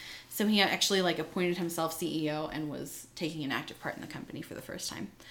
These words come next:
Um, so yeah. Um, nineteen ninety-four and nineteen ninety-five, they worked on finishing up the animation of the movie, which,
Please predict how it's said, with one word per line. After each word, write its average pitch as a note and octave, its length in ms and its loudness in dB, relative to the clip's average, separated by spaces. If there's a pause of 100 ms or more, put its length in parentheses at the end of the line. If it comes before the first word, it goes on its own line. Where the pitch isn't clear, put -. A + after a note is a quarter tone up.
(560)
Um, F#3+ 540 12 (680)
so - 140 6
yeah. A4+ 180 12 (640)
Um, C4+ 560 12 (920)
nineteen C4+ 260 10
ninety-four E4+ 380 12
and C#4 80 12
nineteen B3+ 260 6
ninety-five, A3+ 420 10
they G#3 120 4
worked G3+ 280 6
on F#3+ 180 4
finishing F#3+ 360 2
up F#3 80 -4
the - 120 -6
animation F3 580 2
of E3+ 320 2
the F3 60 -4
movie, E3+ 260 2
which, G#3 360 4